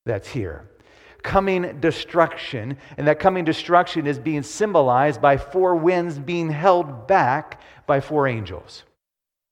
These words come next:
It says here, "They were standing at the four corners of the earth." Now, there's some interesting, uh, interesting enough, there are some people who use this passage and say that the earth is flat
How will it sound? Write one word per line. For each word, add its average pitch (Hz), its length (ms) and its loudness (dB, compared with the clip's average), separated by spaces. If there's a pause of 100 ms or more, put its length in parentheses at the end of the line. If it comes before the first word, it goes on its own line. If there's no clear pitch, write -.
(2250)
It - 120 -12
says 131 320 0
here, 123 500 -2 (300)
"They 139 140 -2
were 120 120 -4
standing 143 400 -4
at 123 120 -4
the 123 80 -4
four 139 420 0
corners 127 540 -4
of 120 100 -2
the 120 140 -2
earth." 101 160 -2
Now, 117 80 -8
there's 151 200 -4
some 135 120 -8
interesting, 127 600 -8 (300)
uh, - 640 -8
interesting 147 400 -8
enough, 143 280 -2
there 120 160 -2
are 117 40 -2
some 135 200 -6
people 127 380 -8
who 135 120 -8
use 123 320 -8
this 123 240 -6
passage 110 500 -4
and 107 140 -12
say 117 200 -4
that 110 120 -4
the 113 140 -6
earth 107 200 -6
is 135 120 -12
flat - 400 -12